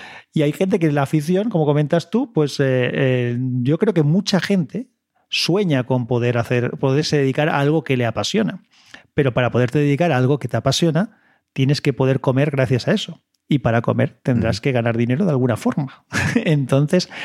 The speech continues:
Speaker 2: Sí.
Speaker 1: no sé dónde está el círculo vicioso o el pecado de, de, de cobrar
Speaker 2: No,
Speaker 1: por lo
Speaker 2: no,
Speaker 1: que hay. Aparte
Speaker 2: es que
Speaker 1: de que
Speaker 2: no,
Speaker 1: hay una
Speaker 2: es
Speaker 1: cosa
Speaker 2: que aquí
Speaker 1: que,
Speaker 2: la solución
Speaker 1: que
Speaker 2: es
Speaker 1: te
Speaker 2: muy
Speaker 1: pro-
Speaker 2: sencilla. Es,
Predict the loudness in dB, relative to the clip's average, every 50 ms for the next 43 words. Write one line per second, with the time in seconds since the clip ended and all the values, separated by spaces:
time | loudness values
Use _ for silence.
0 | -10 -10 -8 -6 -4 -2 0 0 2 0 0 0 0 0 2 2 2 2 0 0
1 | 0 -2 -2 0 0 0 -2 0 0 -2 -2 0 0 0 0 -2 0 0 0 0
2 | 0 0 0 0 0 0 0 -2 -2 0 0 2 2 2 0 0 -2 -6 -12 -14
3 | -16 -18 -8 _ -2 0 2 2 2 0 0 0 0 0 2 2 2 2 2 2
4 | 0 0 -2 -4 -4 -4 -4 -4 -4 -2 0 0 0 0 0 0 0 2 2 2
5 | 2 2 0 -2 -6 -14 -16 -16 -16 -16 -16 -18 -14 -6 -4 -2 0 0 2 2
6 | 0 0 0 -2 -2 -2 0 0 -2 0 0 0 0 0 0 0 0 0 0 0
7 | 0 0 0 0 0 0 0 0 0 0 0 0 0 0 -2 0 0 0 0 0
8 | 0 0 0 0 0 -2 -2 -4 -4 -4 -4 -4 -4 -6 -8 -8 -4 -2 -2 -2
9 | -2 -4 -8 _